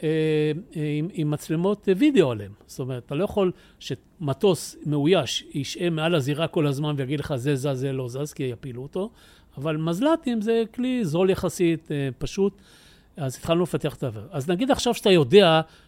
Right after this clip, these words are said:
שהסולות זזו מכאן לכאן. אוקיי? עכשיו, אתה תכננת תקיפה, הורדת את התקיפה, ותוך כדי התקיפה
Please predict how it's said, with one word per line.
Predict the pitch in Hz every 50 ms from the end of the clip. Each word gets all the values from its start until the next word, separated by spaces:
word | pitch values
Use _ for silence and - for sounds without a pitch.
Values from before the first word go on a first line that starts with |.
| _ -
שהסולות | - - 147 135 135 - - 175 147 160 165 135
זזו | 123 143 135 120 156 139
מכאן | 135 123 - 131 117 117
לכאן. | 117 113 - - 101 101 110 _ - _ _ _ _ _ _ _ _ _ _ _ _ _ _ _ _ _ -
אוקיי? | 135 - - 170 190 190 - _ _ _ _ _ -
עכשיו, | - - 208 160
אתה | 151 - 220 208
תכננת | - 202 - 165 165 156 156 - 160
תקיפה, | 143 - - 139 117 - 131 107
הורדת | 113 151 196 160 135 131 165 185 175 -
את | 160 139 131 - -
התקיפה, | 135 123 117 _ - - 120 - - 120 107 123 156 185 _ _ _ - - - _ _ _ _ _ -
ותוך | 143 117 151 151 - _ _ _ - 233 240 226
כדי | 226 180 214 220
התקיפה | 208 - - - 185 165 - 240 240 233 214 214 220 226